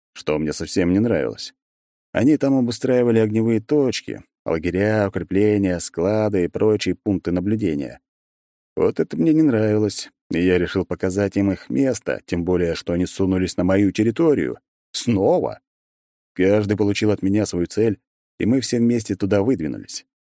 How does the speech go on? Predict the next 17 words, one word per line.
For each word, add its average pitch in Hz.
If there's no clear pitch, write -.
Самая 117
тяжелая 113
задача 101
была 101
у 123
Одина, 50
но 175
за 156
него 151
я 143
не 131
волнуюсь. 113
Он 170
справится 156
и 139
в 131
одиночку, 123